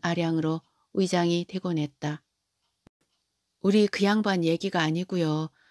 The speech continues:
저 말이에요, 저." "참, 나가는 데가 어디라 했소?"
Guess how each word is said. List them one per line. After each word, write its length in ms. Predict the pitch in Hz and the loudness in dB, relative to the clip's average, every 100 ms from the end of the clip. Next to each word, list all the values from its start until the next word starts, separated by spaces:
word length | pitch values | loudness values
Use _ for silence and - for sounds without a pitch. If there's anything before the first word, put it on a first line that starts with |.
| _ | _
저 200 | - 202 | 2 4
말이에요, 760 | 214 226 208 180 170 160 160 185 | 6 4 2 0 0 0 -2 -6
저." 440 | - 151 151 170 - _ _ _ _ _ _ _ _ | -6 -4 -2 -4 -10 _ _ _ _ _ _ _ _
"참, 480 | - - 190 151 143 - _ _ _ | -8 0 2 2 0 -6 _ _ _
나가는 440 | 160 170 196 190 | -2 2 2 2
데가 440 | 170 147 143 139 151 | 0 0 -2 -4 -4
어디라 360 | 160 165 185 175 | -4 -2 -2 -2
했소?" 520 | 175 147 - 175 | -2 -4 -4 -4